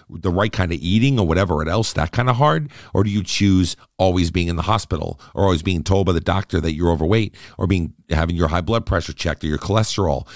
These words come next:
and those kind of things, and always being worrying about the fact that you're not as healthy as you need to be, and as you age, it's just gonna get harder and harder? So you, so you first have to choose your hard,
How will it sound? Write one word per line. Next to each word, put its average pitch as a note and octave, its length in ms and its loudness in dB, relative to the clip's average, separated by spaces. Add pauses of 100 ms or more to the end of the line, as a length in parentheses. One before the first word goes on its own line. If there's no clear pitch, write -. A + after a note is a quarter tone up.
(160)
and G2 140 4
those A2 180 4
kind F2 180 0
of D#2 60 -6
things, D2+ 360 -2
and F#2+ 120 -2
always G2 240 2
being F#2 340 0
worrying F2+ 560 2
about D2+ 300 -2
the - 80 -4
fact E2 320 -4
that F2 220 0 (320)
you're F2+ 120 0
not F#2+ 180 2
as E2+ 100 -2
healthy F#2 260 0
as E2+ 100 2
you G2 60 2
need B2 160 2
to A2 80 0
be, F2 140 0
and E2 80 0
as D#2+ 160 0
you F#2+ 120 -6
age, F#2+ 440 0
it's F#2 140 -2
just - 160 -4
gonna F2+ 120 -2
get D#2 140 -2
harder D2+ 320 0
and D2 80 -4
harder? C3 320 -2 (1500)
So - 140 -2
you, A2+ 160 0 (100)
so - 140 0
you G#2 120 2
first C#3+ 280 2
have G#2+ 140 0
to - 80 -8
choose E2+ 260 2
your C#2+ 80 -2
hard, - 340 -2